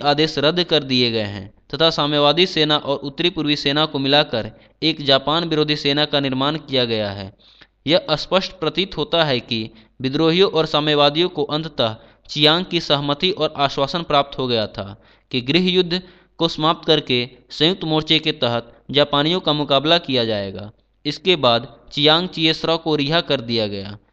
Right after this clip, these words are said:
इसके पश्चात संयुक्त मोर्चे संबंधी समझौते का प्रयास शुरू हुआ। मार्च उन्नीस सौ सैंतीस ईस्वी में कुओमिंतांग ने घोषणा की कि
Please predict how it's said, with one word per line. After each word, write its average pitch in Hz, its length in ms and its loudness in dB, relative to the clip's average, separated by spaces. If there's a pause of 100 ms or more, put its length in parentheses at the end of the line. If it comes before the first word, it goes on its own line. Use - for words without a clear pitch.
(180)
इसके 156 280 -4
पश्चात 135 560 0 (240)
संयुक्त 165 340 0
मोर्चे 156 300 -2
संबंधी 147 420 0
समझौते 139 520 -2
का 117 200 0 (320)
प्रयास 135 300 2
शुरू 180 220 0
हुआ। 107 340 -8 (1700)
मार्च 151 400 2
उन्नीस 170 320 0
सौ 156 100 4
सैंतीस 151 480 0
ईस्वी 143 260 -2
में 120 340 -4
कुओमिंतांग 151 640 2
ने 160 120 0
घोषणा 135 360 -2
की 151 180 -4
कि 117 180 -6